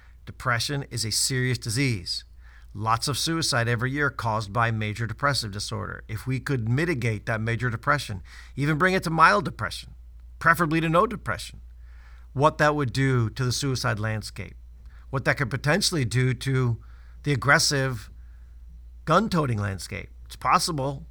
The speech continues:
that that could stop some of these mass killings. Hypothetical, but boy, anything that results in improved mood stability can't do anything but help.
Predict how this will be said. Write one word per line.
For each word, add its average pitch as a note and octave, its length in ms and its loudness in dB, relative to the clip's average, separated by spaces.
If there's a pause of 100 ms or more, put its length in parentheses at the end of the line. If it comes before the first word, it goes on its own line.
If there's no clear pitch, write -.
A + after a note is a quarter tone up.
(180)
that A2+ 140 -8
that B2 180 0
could C#3 120 -2
stop - 320 2
some C#3 200 0
of B2+ 140 0
these C3 240 -2
mass B2 260 2
killings. E3 500 -6 (600)
Hypothetical, B2+ 680 0
but A2 180 -6
boy, D#3 340 0 (360)
anything C#3 260 -2
that D#3 160 0
results C3 520 2
in C3 260 0 (400)
improved E3 560 -2
mood C#3+ 260 2
stability C#3 720 2 (300)
can't E3 260 0
do C#3 140 0
anything D3+ 280 0
but G2+ 140 -2
help. A2+ 380 2